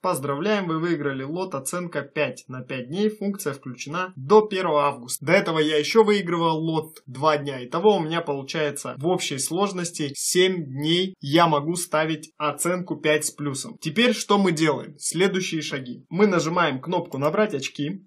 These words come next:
и начинаем ставить пять с плюсом. Тем самым мы с вами повторно зарабатываем очки и привлекаем внимание к нашей странице в Одноклассниках.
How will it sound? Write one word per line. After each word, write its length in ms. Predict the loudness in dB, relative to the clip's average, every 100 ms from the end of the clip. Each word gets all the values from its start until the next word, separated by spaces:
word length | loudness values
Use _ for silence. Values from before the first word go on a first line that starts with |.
| -4
и 100 | -2
начинаем 500 | 0 -2 -2 -2 -2
ставить 400 | -2 -2 -2 -2
пять 220 | -4 -4
с 60 | -8
плюсом. 560 | -10 -10 -12 -16 -20 _ _ _ _ _ _ _ _ _ _ 0
Тем 220 | 4 4
самым 380 | 4 4 4 2
мы 140 | 0
с 120 | 0
вами 460 | 2 2 2 0 0
повторно 520 | 0 2 4 4 2
зарабатываем 680 | 0 0 2 4 2 0 -2
очки 420 | -2 -4 0 2
и 160 | 2 -2
привлекаем 680 | -2 -2 0 0 0 0 -2
внимание 520 | -2 0 2 2 -2
к 100 | -2
нашей 400 | -2 -2 -2 -4
странице 580 | -4 -6 -8 -8 -8 -6
в 80 |
Одноклассниках. 760 | -6 -6 -6 -6 -6 -8 -14